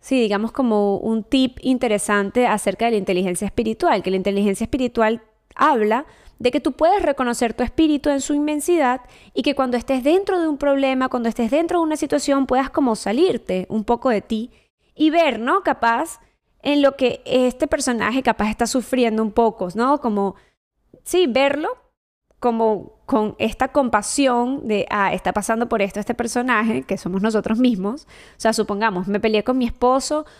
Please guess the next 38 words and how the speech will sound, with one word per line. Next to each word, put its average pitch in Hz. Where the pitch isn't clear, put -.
porque, 269
no 190
sé, -
eh, 185
la 214
bebé 202
se 214
despertó 233
en 202
la 233
mañana 269
y 240
él 185
no 185
se 208
despertó 180
conmigo 262
y 208
yo 175
estoy 180
molesta 202
por 202
eso, -
porque 208
yo 175
estaba 214
cansada 233
y 302
trabajé 190
igual 202
que 262
él 349
y 320
porque 208
él 170
no 180
se -
para, -